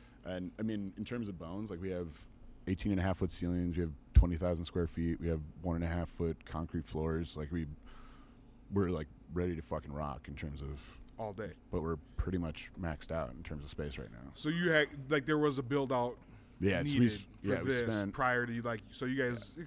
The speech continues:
Speaker 2: kept looking, seeing, and
Speaker 1: Yeah, and, like, we,
Speaker 2: in the
Speaker 1: we
Speaker 2: back
Speaker 1: did
Speaker 2: of your head,
Speaker 1: everything
Speaker 2: your old man's
Speaker 1: ourselves
Speaker 2: like,
Speaker 1: 'cause
Speaker 2: "This is a spot."
Speaker 1: Yeah, well, like, we, we literally used, like, we were trying to get investors, and, you know, uh, completely understandably, everyone's like, "Don't you think this market's a little saturated?" Uh,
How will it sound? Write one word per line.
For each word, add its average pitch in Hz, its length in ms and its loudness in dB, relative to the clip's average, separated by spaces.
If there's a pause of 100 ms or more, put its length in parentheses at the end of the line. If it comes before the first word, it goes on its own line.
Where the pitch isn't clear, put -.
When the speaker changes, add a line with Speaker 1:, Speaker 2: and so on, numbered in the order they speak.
(100)
Speaker 2:
kept 156 200 -2
looking, 143 340 -2
seeing, 131 320 -4
and 123 320 -4
Speaker 1:
Yeah, 151 140 6
and, 135 140 6
like, 123 120 2
we, 135 120 10
Speaker 2:
in 135 80 10
the 135 40 0
Speaker 1:
we 123 100 8
Speaker 2:
back 131 180 8
Speaker 1:
did 123 80 8
Speaker 2:
of 123 60 6
your 131 100 8
head, 131 80 4
Speaker 1:
everything 127 60 4
Speaker 2:
your 120 120 4
old 123 120 2
man's 104 100 6
Speaker 1:
ourselves 113 200 4
Speaker 2:
like, 113 120 -4
Speaker 1:
'cause 101 120 0
Speaker 2:
"This 87 120 -6
is 95 80 -14
a 101 60 -14
spot." - 320 -14 (240)
Speaker 1:
Yeah, 95 280 2
well, 113 120 6
like, 101 140 4
we, 113 220 6
we 113 160 2
literally 110 360 6
used, 101 560 4 (100)
like, 92 120 0
we 98 100 2
were 98 60 2
trying 98 280 -2
to 101 40 -2
get 104 120 0
investors, 101 560 0
and, 85 260 0 (680)
you 78 60 -4
know, 78 240 -2 (120)
uh, 82 100 -2 (160)
completely 87 400 -2
understandably, 85 640 0
everyone's 80 280 -2
like, 78 160 -8
"Don't 156 240 -6
you 214 60 -8
think 226 220 -8
this - 160 -6
market's 120 400 -4
a - 40 -4
little 104 220 -2
saturated?" 113 800 0 (340)
Uh, 78 420 0